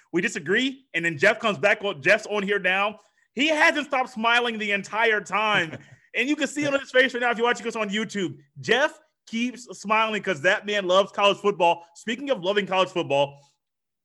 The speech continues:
Speaker 1: let's kinda recap what last week was. And if you forget what the rules are, they go like this.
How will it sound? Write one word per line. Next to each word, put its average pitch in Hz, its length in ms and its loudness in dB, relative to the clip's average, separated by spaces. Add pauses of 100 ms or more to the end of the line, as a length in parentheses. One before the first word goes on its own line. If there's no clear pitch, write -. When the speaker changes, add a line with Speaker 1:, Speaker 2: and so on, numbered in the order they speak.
(160)
Speaker 1:
let's 170 80 -18
kinda 262 180 0
recap 202 400 0
what 180 140 0
last 165 240 0
week 170 160 -2
was. 165 180 2
And 160 80 -4
if 160 100 -6
you 151 160 -12 (240)
forget 214 280 -4
what 302 120 0
the 208 80 0
rules 208 300 2
are, 202 400 4
they 180 100 -2
go 156 420 2
like 139 440 0
this. 139 300 -2